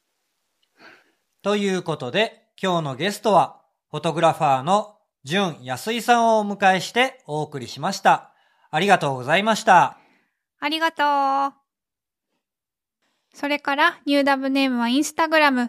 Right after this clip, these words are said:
Speaker 2: Twitter、Facebookを始めたのでフォローお願いします。アカウント名はニューダブネーム、アルファベットでエヌイーダブリューダブリューダブリューエヌエーエムイーです。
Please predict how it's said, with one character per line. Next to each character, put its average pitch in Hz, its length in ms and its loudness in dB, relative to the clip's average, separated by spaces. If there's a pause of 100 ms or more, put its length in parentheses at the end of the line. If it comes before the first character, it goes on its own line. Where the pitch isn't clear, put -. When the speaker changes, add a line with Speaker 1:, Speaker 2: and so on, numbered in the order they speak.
Speaker 2:
Twitter、 254 720 0
Facebook 294 560 -2
を 254 40 0
始 254 240 -6
め 247 120 -2
た 240 140 -4
の 226 100 -4
で 220 120 -4
フ 302 100 -4
ォ 311 60 4
ロ 277 100 2
ー 240 120 0
お 233 40 -4
願 240 120 0
い 240 60 -2
し 254 100 -12
ま 277 160 -2
す。 - 260 -12 (680)
ア 254 60 -6
カ 277 200 2
ウ 277 60 2
ン 269 60 -2
ト 269 140 -2
名 240 220 2
は 220 60 0
ニ 226 140 0
ュ 277 80 4
ー 285 40 0
ダ 285 120 4
ブ 277 140 0
ネ 269 100 2
ー 254 140 2
ム、 220 180 -4 (100)
ア 247 80 -8
ル 262 120 -2
フ 302 80 0
ァ 277 60 2
ベ 285 100 2
ッ 285 120 -4
ト 226 140 -4
で - 300 -4
エ 247 140 0
ヌ 277 180 2
イ 269 400 -4
ー - 0 -
ダ 269 120 0
ブ 240 120 -2
リ 202 180 -2
ュ - 40 -8
ー - 40 -16 (140)
ダ 233 120 -2
ブ 226 120 -4
リ 269 160 0
ュ - 20 -2
ー - 20 -4
ダ 262 140 2
ブ 262 100 -2
リ 262 180 -2
ュ - 0 -
ー - 60 -8
エ 240 120 -2
ヌ 254 140 -2
エ - 20 -4
ー 262 420 -2
エ 240 40 0
ム 254 120 0
イ 294 140 0
ー - 40 0
で 208 140 -2
す。 - 240 -14